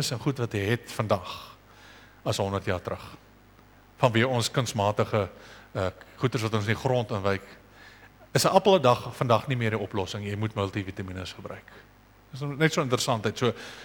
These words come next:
kos het nie is met die smaak of die voedingswaarde nie. Appel is nie so lekker as 'n appel honderd jaar terug, ek kan dit waarborg. En ek dink is nog minder lekker as wat was in die te-, tuin van Eden en staan nie teenoor die vrugte wat kom vorentoe nie.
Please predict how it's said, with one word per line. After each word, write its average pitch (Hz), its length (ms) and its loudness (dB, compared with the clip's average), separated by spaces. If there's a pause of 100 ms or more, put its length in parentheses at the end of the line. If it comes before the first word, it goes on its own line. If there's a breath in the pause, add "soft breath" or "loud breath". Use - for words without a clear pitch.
(120 loud breath)
kos 285 220 6
het 233 100 2
nie 226 140 4
is 196 140 4
met 185 120 2
die 147 60 6
smaak 147 440 4 (280 loud breath)
of 202 120 8
die 220 100 0
voedingswaarde 135 580 4
nie. 113 80 4
Appel 196 280 6
is - 80 0
nie 247 80 2
so - 120 2
lekker 151 180 6
as 131 60 2
'n 120 80 8
appel 113 180 4
honderd 104 240 0
jaar 95 140 2
terug, 95 160 -2
ek 110 120 -2
kan 110 100 0
dit 101 140 0
waarborg. - 360 -8 (760 loud breath)
En 147 180 2
ek 117 120 4
dink 123 120 4
is 113 120 0
nog 107 200 0
minder 156 340 6
lekker 117 260 4
as 117 120 2
wat 113 120 2
was 107 220 4
in 120 60 -2
die 101 120 -6
te-, 117 140 -2
tuin 110 200 2
van 107 160 -2
Eden 113 340 0 (680 loud breath)
en 107 320 -2
staan - 580 2
nie 95 120 -2
teenoor 107 400 -2 (640 loud breath)
die 117 100 -2
vrugte 123 300 4
wat 101 180 2
kom 104 220 -2
vorentoe 90 500 -2
nie. 85 140 -16